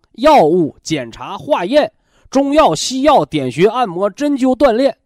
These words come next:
一切的治疗手段都是为了人自我修复本能的恢复。你什么治疗手段也替代不了人。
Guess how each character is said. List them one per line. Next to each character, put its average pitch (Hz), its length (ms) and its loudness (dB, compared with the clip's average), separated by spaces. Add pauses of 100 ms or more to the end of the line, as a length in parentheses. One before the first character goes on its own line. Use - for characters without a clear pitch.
(600)
一 170 280 2
切 - 200 2 (100)
的 262 120 4
治 226 140 2
疗 151 180 4
手 92 220 -6
段 107 140 -20 (1800)
都 294 240 4
是 262 140 0
为 202 280 2
了 123 160 -2
人 139 520 -2 (1300)
自 339 440 4
我 104 320 0
修 302 520 2
复 277 360 -2
本 113 400 -8
能 107 320 -12
的 220 240 -2 (1040)
恢 151 300 0
复。 - 180 -18 (2000)
你 180 80 -2
什 214 180 0
么 415 120 -2
治 392 120 0
疗 294 160 6
手 190 140 0
段 208 160 2
也 156 140 0
替 - 220 -2
代 269 160 2
不 220 80 -8
了 165 180 -4
人。 131 380 -4